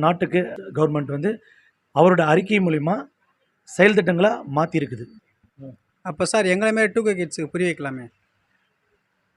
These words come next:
Speaker 1: கண்டிப்பா, அஹ், நல்ல கேள்வி கேட்டீங்க நீங்க. தம்பி சொன்ன மாதிரி உங்களை மாதிரி டூ கே கிட்ஸுக்கு புரிய வைக்க முற்படணும். அது கரெக்டு தான். ராமதாஸ் ஐயாவை பத்தி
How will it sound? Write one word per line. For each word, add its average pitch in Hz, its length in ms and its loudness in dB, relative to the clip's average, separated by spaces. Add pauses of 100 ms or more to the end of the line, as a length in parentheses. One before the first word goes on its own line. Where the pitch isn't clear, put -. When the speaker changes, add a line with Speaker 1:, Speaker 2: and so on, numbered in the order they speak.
Speaker 1:
கண்டிப்பா, 196 300 2 (160)
அஹ், 156 220 -2
நல்ல 180 240 0 (500)
கேள்வி 156 260 -6
கேட்டீங்க 131 300 -10
நீங்க. 127 200 -10 (220)
தம்பி 208 300 -2
சொன்ன 190 140 -4
மாதிரி 185 260 0 (560)
உங்களை 202 200 2
மாதிரி 208 160 0 (180)
டூ 220 100 -4
கே 208 180 -2
கிட்ஸுக்கு 175 360 -4 (1400)
புரிய 240 180 4
வைக்க 185 200 2 (1300)
முற்படணும். 190 520 2 (600)
அது 156 200 -2 (260)
கரெக்டு 160 240 -6
தான். 156 180 -4 (180)
ராமதாஸ் 202 460 2
ஐயாவை 196 200 2
பத்தி 180 220 -2